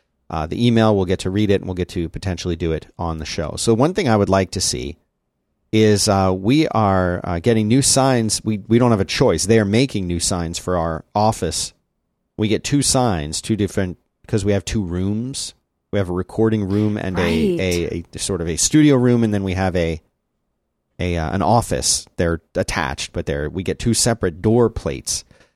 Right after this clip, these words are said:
Speaker 1: And, uh, Kevin has asked me what we want
Speaker 2: What,
Speaker 1: the
Speaker 2: we want,
Speaker 1: signs
Speaker 2: yep.
Speaker 1: to read. And they can say anything we want. Hattie wanted,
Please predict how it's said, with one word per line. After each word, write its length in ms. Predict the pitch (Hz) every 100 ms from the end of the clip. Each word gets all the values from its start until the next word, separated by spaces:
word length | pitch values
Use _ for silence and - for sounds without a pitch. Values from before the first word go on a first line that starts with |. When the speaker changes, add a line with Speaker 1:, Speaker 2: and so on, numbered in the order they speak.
| _
Speaker 1:
And, 260 | 101 101 90
uh, 180 | 87 85
Kevin 320 | - 123 120
has 180 | 104 92
asked 300 | 95 95 -
me 200 | 104 95
what 220 | 90 110
we 120 | 113 104
want 480 | 95 98 95 - - _ _ _ _ _ _ _
Speaker 2:
What, 180 | - -
Speaker 1:
the 80 | 220
Speaker 2:
we 40 |
want, 100 | 220
Speaker 1:
signs 460 | 131 135 135 110 202
Speaker 2:
yep. 160 | 202 -
Speaker 1:
to 40 |
read. 180 | - - _ _ _ _ _ _ _ _
And 160 | 107 123
they 100 | 170
can 140 | 175
say 200 | 123 127
anything 340 | 123 123 - 113
we 100 | 107
want. 240 | 139 101
Hattie 280 | 80 139 185
wanted, 340 | 151 135 117